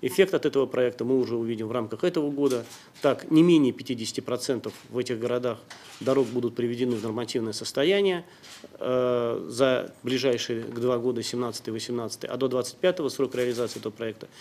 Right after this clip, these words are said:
не менее восьмидесяти пяти. То есть, с учётом шестилетнего межремонтного периода, практически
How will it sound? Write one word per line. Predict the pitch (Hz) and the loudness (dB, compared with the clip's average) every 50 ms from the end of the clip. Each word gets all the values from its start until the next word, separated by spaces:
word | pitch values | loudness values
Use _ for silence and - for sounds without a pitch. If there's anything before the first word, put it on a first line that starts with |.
| - - - | -20 -10 -2
не | - 127 | 2 4
менее | 143 170 165 156 135 | 6 6 6 6 4
восьмидесяти | 110 113 107 - 143 131 123 113 - - 107 | 2 0 -2 -2 -2 -2 -2 -4 -8 -10 -10
пяти. | - 110 - - | -10 -10 -10 -10
То | 98 - 143 | -8 -4 -4
есть, | 151 123 - - - - - - | -4 -4 -4 -8 -16 -20 -12 -6
с | - | -4
учётом | 127 - 135 - 117 110 | -2 -2 -2 -2 -4 -6
шестилетнего | - - - - - 127 113 - - - - - 131 143 139 143 - 117 110 | -8 -8 -8 -4 -4 -4 -4 -4 -8 -16 -6 0 4 4 4 4 0 -4 -2
межремонтного | 110 117 117 107 120 123 127 123 110 - - 110 107 104 104 - - - | -2 -4 -4 -4 -4 -4 -4 -4 -4 -2 -2 -2 -2 -2 -8 -14 -14 -6
периода, | - 160 170 196 185 165 127 | -2 0 2 2 2 2 0
практически | - - 104 107 - - 139 - 120 - - 113 | 0 -2 -6 -6 -6 -8 -8 -8 -8 -6 -6 -6